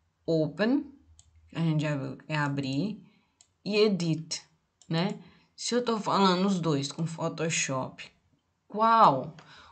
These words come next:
open Photoshop ou edit Photoshop, qual que faz mais sentido? Abrir o Photoshop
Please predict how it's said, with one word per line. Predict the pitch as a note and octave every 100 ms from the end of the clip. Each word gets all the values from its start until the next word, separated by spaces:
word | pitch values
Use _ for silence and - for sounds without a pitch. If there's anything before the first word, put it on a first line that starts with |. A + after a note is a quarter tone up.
| _ _
open | G#3 G#3+ - F3+
Photoshop | F3 - E3+ E3 D#3+ - F3 E3 F#3+ - - _ _
ou | F3+ F3+
edit | F#3 F#3 D#3+ F3 F3+ -
Photoshop, | E3+ E3 E3 - E3 D#3 D#3 D#3 - _ _ _ _ _ _ -
qual | F#3+ F#3
que | -
faz | - F3+ D#3+
mais | E3 D#3 D#3
sentido? | - E3 - D3 C3 - - _ _
Abrir | F3+ E3+ D#3+ D#3+
o | D3+
Photoshop | - E3+ - F3 - F3 G3+ G#3 - -